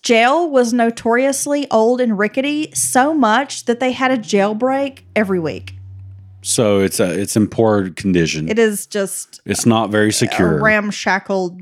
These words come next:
Speaker 1: jail
Speaker 2: Okay.
Speaker 1: facility. Yeah.
Speaker 2: So they literally have to basically surround the building with men
Speaker 1: Yes.
Speaker 2: with guns.
Speaker 1: Yeah.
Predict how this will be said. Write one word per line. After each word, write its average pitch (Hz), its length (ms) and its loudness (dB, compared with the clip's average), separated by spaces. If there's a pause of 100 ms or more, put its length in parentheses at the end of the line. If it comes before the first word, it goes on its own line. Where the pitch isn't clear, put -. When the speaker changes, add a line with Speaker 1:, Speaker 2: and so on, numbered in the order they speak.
Speaker 1:
jail 170 580 -4 (100)
Speaker 2:
Okay. 117 120 2
Speaker 1:
facility. 85 580 -4
Yeah. 135 280 -6
Speaker 2:
So - 200 0
they 120 160 4
literally 113 380 4
have 95 160 0
to 98 80 0
basically 92 500 0
surround 95 680 -2
the 87 80 -4
building 87 480 0
with 85 160 -2
men 82 420 -4 (200)
Speaker 1:
Yes. 330 200 2
Speaker 2:
with 180 80 0
guns. 65 480 -4 (1400)
Speaker 1:
Yeah. 240 220 -2